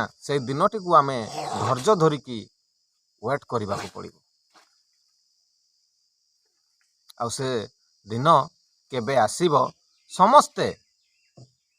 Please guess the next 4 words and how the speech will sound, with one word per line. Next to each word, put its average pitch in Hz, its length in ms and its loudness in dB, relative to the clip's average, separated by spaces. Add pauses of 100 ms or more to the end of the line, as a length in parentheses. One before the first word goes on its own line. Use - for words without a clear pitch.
(680)
ମାଳିକା 127 380 4
ପ୍ରେମୀ, 120 360 -4
ମାଳିକା 127 400 2
ଭକ୍ତ 104 340 -10